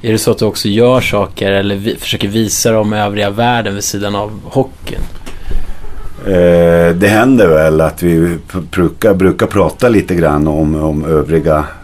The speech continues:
Speaker 2: saker och ting som inträffar i världen, och vi brukar köra lite tidningskoll på dem lite grann, och att ha dem koll verkligen vad som händer utanför Stockholm överhuvudtaget. Och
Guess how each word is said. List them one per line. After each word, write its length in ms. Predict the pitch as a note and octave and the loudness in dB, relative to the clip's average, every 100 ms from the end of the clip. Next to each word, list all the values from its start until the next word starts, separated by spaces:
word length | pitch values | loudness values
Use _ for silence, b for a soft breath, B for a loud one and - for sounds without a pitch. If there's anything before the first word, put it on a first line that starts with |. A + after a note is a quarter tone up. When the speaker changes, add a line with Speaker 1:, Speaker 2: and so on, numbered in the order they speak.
| B | B
Speaker 2:
saker 420 | - - D2+ - D2+ | -8 -2 -2 -2 -4
och 80 | |
ting 160 | D2 D2+ | -2 -2
som 160 | D#2 D#2+ | 0 0
inträffar 600 | D2+ D2 G2 G2+ G2+ G2+ | 0 0 0 0 0 2
i 40 | |
världen, 400 | D2+ C#2+ C#2+ D2 | 2 0 -2 -4
och 60 | D2 | -4
vi 40 | |
brukar 260 | D2 D2 D#2 | -6 -6 -6
köra 240 | D#2 D2+ | -2 -2
lite 220 | D2 D2+ | -4 -6
tidningskoll 580 | - E2 C#2+ - D2+ D2+ | -4 -2 -2 -4 -4 -4
på 220 | - D2 | -4 -4
dem 140 | D2 C#2+ | -4 -4
lite 160 | C#2 | -6
grann, 300 | C#2 C#2+ C#2+ | -6 -6 -4
och 140 | C#2+ - B B B | -6 -8 B B B
att 180 | - F2+ | -6 -4
ha 240 | - D#2 E2 | 0 2 4
dem 140 | E2 | 2
koll 300 | D#2 D#2+ E2 | 2 2 2
verkligen 460 | D2+ C#2 - D2+ D2 | 2 0 -2 0 0
vad 160 | D2 | -2
som 160 | D#2 D2 | -2 -2
händer 300 | F2 F#2 D#2+ | 0 0 0
utanför 640 | C#2+ - D2 - C#2+ C2+ - | -2 -4 -6 -4 -4 -4 -8
Stockholm 720 | - - D#2 - G#2+ G2+ D2+ - B - | -4 -4 -4 -4 0 2 0 -4 B -6
överhuvudtaget. 840 | E2 D#2 E2 D2 D2 E2+ D#2 - | -2 -2 0 0 0 -4 -6 -8
Och 160 | D2 | -8